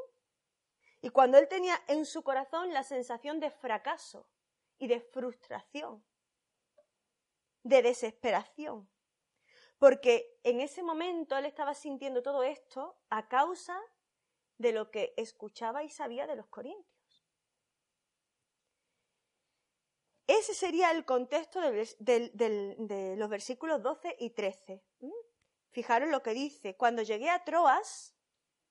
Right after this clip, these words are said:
para predicar el evangelio de Cristo, y se me abrió una puerta en el Señor, una oportunidad, no tuve reposo en mi espíritu,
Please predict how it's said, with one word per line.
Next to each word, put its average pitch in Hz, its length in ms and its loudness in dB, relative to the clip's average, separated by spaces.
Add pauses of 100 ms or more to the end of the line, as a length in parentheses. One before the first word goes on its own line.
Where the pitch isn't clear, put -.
(600)
para 240 220 6
predicar 240 380 2
el 302 80 0
evangelio 240 360 -2
de 240 120 0
Cristo, 320 520 -10 (680)
y 262 80 -10
se 262 160 -4
me 247 80 -2
abrió 226 200 -6
una 381 220 -4
puerta 330 380 -6
en 226 80 -6
el 214 100 -10
Señor, 285 480 -10
una 254 140 -8
oportunidad, 262 680 -8 (600)
no 330 180 -4
tuve 381 380 0
reposo 240 640 0
en 208 80 -8
mi 185 100 -10
espíritu, 190 560 -10